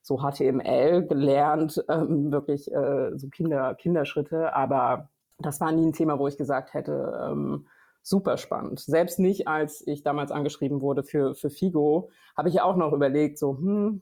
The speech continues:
ist die Tech-Branche das richtige Umfeld für mich? Aber zum Glück hab ich,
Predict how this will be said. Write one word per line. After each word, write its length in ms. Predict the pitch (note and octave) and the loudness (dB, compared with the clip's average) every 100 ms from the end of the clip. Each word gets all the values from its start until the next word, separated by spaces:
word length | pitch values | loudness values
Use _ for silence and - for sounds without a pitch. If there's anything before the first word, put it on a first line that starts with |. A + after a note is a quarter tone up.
| _ - | _ -2
ist 240 | F#3 - | -2 -2
die 80 | F3 | -2
Tech-Branche 580 | - - E3 D#3 E3 D3+ | -2 -4 -4 -2 0 0
das 180 | D3 | 0
richtige 320 | E3 F#3+ E3+ D3+ | 0 -2 -4 -2
Umfeld 440 | F3 - C3 - | -2 -2 -6 -6
für 100 | C#3 | -6
mich? 420 | C#3+ A3+ A#3+ - | -4 -4 -6 -10
Aber 300 | - D#3 D3+ | -4 -2 -2
zum 220 | - E3+ | -4 -6
Glück 260 | D3 D#3 - | -2 -2 -2
hab 140 | D3+ | -4
ich, 280 | C#3+ D3 - | -2 -4 -12